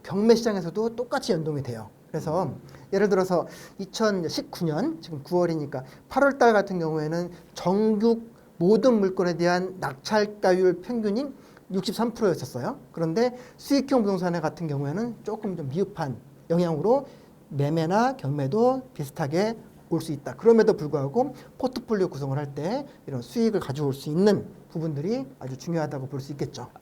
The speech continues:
Speaker 2: 좀 전에 제가 그 건물 상가가 조금 줄어드는 양상을 보인다고 말씀을 드렸었는데,
Speaker 1: 네네.
Speaker 2: 그런 반면에
Speaker 1: 음.
Speaker 2: 좀 미비한 편이기는 하지만 주택 및 아파트는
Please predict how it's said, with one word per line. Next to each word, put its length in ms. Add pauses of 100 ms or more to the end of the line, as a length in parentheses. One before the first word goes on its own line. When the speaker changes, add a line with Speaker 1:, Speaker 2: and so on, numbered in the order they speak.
Speaker 2:
좀 180
전에 180
제가 200
그 100
건물 460
상가가 800
조금 220
줄어드는 440
양상을 400
보인다고 800
말씀을 280
드렸었는데, 600
Speaker 1:
네네. 240
Speaker 2:
그런 240
반면에 720
Speaker 1:
음. 60 (280)
Speaker 2:
좀 220
미비한 360
편이기는 520
하지만 580
주택 340
및 220
아파트는 920